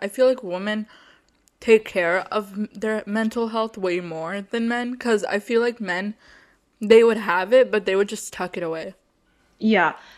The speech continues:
Speaker 2: because, uh, mental health for men is not talked about very often. It just gets overlooked, and you would be like, "Oh, that man's fine. Oh, that other man's fine."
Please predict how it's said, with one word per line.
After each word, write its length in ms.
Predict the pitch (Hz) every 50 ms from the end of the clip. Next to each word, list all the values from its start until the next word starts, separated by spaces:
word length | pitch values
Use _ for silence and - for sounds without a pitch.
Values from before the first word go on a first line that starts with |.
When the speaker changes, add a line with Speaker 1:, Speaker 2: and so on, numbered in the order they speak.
| _ _
Speaker 2:
because, 640 | - 254 254 254 285 269 285 311 320 320 311 - - _ - - - - - - _ -
uh, 460 | 226 226 220 208 190 175 143 139 - - - - - - - _ _ _ _ _ _ _ _ _ _ _ -
mental 340 | 208 226 247 247 302 285 269
health 240 | 254 220 233 247
for 160 | - - 240 208
men 240 | 190 180 185 190
is 140 | - 190 185
not 220 | 175 175 160 156 160
talked 220 | - 180 180 180
about 200 | 180 165 165 160
very 240 | 156 165 160 165 160
often. 480 | - - 147 156 185 - - 254 254 262
It 100 | - 214
just 160 | 202 247 247
gets 160 | 302 302 285 -
overlooked, 580 | - 196 180 190 202 185 170 160 208 - - -
and 160 | 185 190 190
you 60 | 185 196
would 100 | 185 170
be 100 | 190 185
like, 140 | 180 170 -
"Oh, 100 | - 208
that 180 | 180 202 208 202
man's 240 | 202 190 190 185 -
fine. 360 | - 170 160 160 160 160 165
Oh, 120 | 180 185 180
that 180 | 175 185 175
other 240 | - 190 175 180 180
man's 220 | 180 175 165 160 -
fine." 420 | - 170 160 151 147 156 156 175